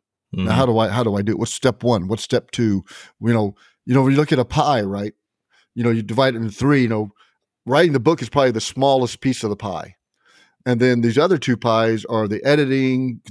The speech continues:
Speaker 1: Editing, formatting takes a lot of time.
Speaker 2: Right.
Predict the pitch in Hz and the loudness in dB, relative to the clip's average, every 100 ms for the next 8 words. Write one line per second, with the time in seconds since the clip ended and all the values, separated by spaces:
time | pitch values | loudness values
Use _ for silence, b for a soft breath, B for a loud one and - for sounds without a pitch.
0 | - 135 160 131 139 131 113 104 107 98 | -4 2 2 4 2 2 0 -2 -4 -8
1 | - - _ _ _ _ _ _ _ _ | -12 -20 _ _ _ _ _ _ _ _
2 | - 120 120 113 101 110 98 82 69 _ | -10 0 2 2 0 -2 -4 -6 -14 _
3 | _ B B 98 82 | _ B B -4 -4